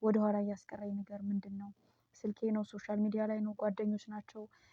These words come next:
ምንድን ነው ወደኋላ እያስቀረኝ ያለው ነገር ያለውን፣ እ፣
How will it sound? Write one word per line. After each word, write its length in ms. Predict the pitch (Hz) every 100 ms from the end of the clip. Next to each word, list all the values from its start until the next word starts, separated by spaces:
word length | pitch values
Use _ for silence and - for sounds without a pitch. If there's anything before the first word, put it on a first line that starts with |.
| _ -
ምንድን 280 | 254 233 214
ነው 120 | 202
ወደኋላ 320 | 202 214 196
እያስቀረኝ 580 | 208 202 190 - 208 208 202
ያለው 300 | 208 208 202
ነገር 300 | 208 196 208
ያለውን፣ 400 | 208 208 214 208 214 -
እ፣ 140 | 208